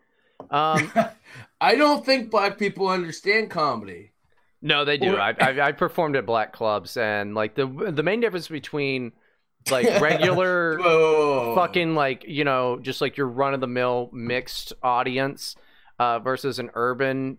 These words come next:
Speaker 1: uh, audience, which is mainly, like, blacks and Hispanics, but especially blacks, is you have to be far more animated with your performance. You can't, like, Mitch Hedberg,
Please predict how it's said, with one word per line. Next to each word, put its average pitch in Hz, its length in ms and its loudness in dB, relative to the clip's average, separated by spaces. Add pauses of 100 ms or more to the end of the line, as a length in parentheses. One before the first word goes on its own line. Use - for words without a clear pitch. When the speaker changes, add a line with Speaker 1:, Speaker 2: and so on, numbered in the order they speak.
(140)
Speaker 1:
uh, 143 40 -6
audience, 143 840 0
which 120 180 -6
is 110 280 -8
mainly, 117 320 -2
like, 113 160 -2
blacks 113 320 -2
and 113 100 -6
Hispanics, 117 540 -6 (340)
but 135 180 2
especially 127 540 -2
blacks, 123 400 -2
is 110 60 -8
you 131 80 0
have 123 80 -2
to 127 80 -18
be 123 100 -8
far 139 320 -2
more 127 260 -4
animated 127 640 -2
with 117 340 -4
your 113 260 -2
performance. 131 680 -4
You 135 100 -14
can't, 170 240 -2
like, 143 160 0
Mitch 170 180 -2
Hedberg, 170 500 0